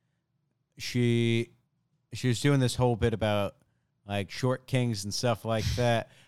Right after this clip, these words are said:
Speaker 1: And, like, the man in her life is, and Steven Rogers is, like, I think around my height.
Speaker 2: Oh, really?
Speaker 1: And it's just like,
Speaker 2: <laughs>
Speaker 1: "Ah, fuck, fuck, you're talking about him the whole time."
Speaker 2: Oh, fuck, that's
Speaker 1: Yeah.
Speaker 2: jokes, man.
Speaker 1: And kind of adorable that they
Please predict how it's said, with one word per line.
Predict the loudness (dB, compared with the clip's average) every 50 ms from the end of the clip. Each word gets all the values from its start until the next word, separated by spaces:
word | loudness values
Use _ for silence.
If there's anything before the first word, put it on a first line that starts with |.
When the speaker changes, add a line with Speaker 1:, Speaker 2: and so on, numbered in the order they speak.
| _
Speaker 1:
And, | -6 -2 0 0 2 2 2 2 0 0 -2 -2
like, | -2 -2 -2 -2 -4 -6 _ _ _ -12
the | -4
man | -2 0 2 2 2 2
in | 2
her | 0 0 0 -2
life | -2 -2 -4 -4 -6 -8
is, | -10 -12 -14 -14 _ _ _ _ -14
and | -6 -4 -4 -4 -4 -6 -8
Steven | -4 -2 -2 -2 0 0
Rogers | 0 0 0 0 0 -2 -2 -4 -6 -6 -6 -8 -10
is, | -10 -10 -8 -6
like, | -6 -8 -8 -10 -14 _ _ _ _ _ _ _ _ _ _ -18
I | -10
think | -10 -6 -6
around | -6 -6 -4 -6 -4 -4 -4 -4
my | -4 -4 -4
height. | -4 -4 -4 -4 -4 -4 -6 -12 -20 _ _ _ _ 0
Speaker 2:
Oh, | 2 4
really? | 4 6 6 6 8
Speaker 1:
And | 8 6
it's | 6 6
just | 6 4 6 6
like, | 6 4 4 4 2
Speaker 2:
<laughs> | -2 -2 0 4
Speaker 1:
"Ah, | 4 6 6 6 4 4
fuck, | 4 4 4 4 4 4
fuck, | 4 4 4 4
you're | 4 2 2 2 2
talking | 2 2 2 2 4 2 2
about | 4 4 4 4 4
him | 4 2 2 4 4
the | 6 6
whole | 6 6 4 4
time." | 0 0 0 0 0 0 0 0 0 -2 -4 -6 -2 2
Speaker 2:
Oh, | 2 2
fuck, | 2 0 -4 -8 -8 -2
that's | 2 4 4 4 4
Speaker 1:
Yeah. | 2 -4
Speaker 2:
jokes, | -10 -12 -14
man. | -16 -16 -16 -16 -18 -20 -20 -20 _ _ -20 -18 -6 0
Speaker 1:
And | 2 4 6 6 6 6 6 4 4 4 2 0 -4 -8 _ _ _ _ _ _ _ _ _ _ _ _ _ _ _
kind | -2 0 0 0 0
of | -2
adorable | -4 -2 0 2 2 4 4 2 2 0 -2 -4 -4 -2
that | -4 -6 -6 -4
they | -2 -2 0 0 0 -2 -2 -4 -4 -8